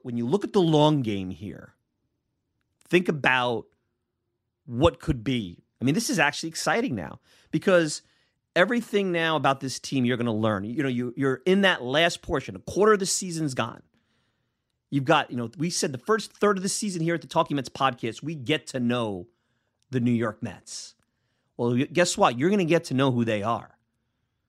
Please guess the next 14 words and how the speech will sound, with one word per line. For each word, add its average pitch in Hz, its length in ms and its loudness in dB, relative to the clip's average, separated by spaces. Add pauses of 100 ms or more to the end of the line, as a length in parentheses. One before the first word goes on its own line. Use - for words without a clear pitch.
in 131 120 -4
a 139 40 -2
big 135 300 0
time 117 300 -2
way. 113 300 -4 (180)
Now, 147 460 -2 (1500)
I 208 200 4
think 180 340 -6
the 139 80 -8
best 156 360 0
version 135 400 -4
of 113 120 -8
the 107 60 -8
Mets, 107 680 -2